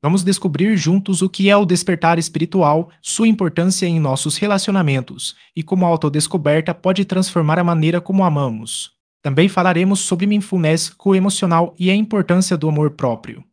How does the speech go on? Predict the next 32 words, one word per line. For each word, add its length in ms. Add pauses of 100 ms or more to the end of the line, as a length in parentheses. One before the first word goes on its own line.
(280)
Cada 180
um 80
desses 300
pontos 360
contribui 480
para 220
que 140
tenhamos 460
relacionamentos 760
mais 280
saudáveis 680
e 100
felizes. 680 (340)
Vamos 240
juntos 440
nessa 260
jornada. 540 (320)
Principais 500
aprendizados. 800
Um. 220 (400)
O 60
despertar 480
espiritual 560
nos 160
ajuda 300
a 40
ver 180
o 40
amor 240
de 80
maneira 400
diferente. 720